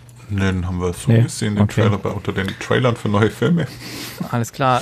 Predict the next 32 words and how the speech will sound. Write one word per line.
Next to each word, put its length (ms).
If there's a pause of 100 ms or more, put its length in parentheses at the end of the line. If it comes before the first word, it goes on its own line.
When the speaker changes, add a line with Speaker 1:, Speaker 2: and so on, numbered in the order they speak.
Speaker 2:
Ähm, 880
Blue 240
Bayou, 420
das 240
hatte 180
letzte 340
Woche 120
jemand 280
für 100
die 100
Sneak 260
getippt 340
gehabt. 240
Ein 160
Drama 420
über 160
einen 220
aus 160
Korea 420
stammenden 480
Amerikaner, 680
der 180
ohne 280
Einbürgerungspapiere 1040
und 180
mit 120
einigen 500
kriminellen 580
Delikten 460
auf 160
dem 160
Kerbholz 720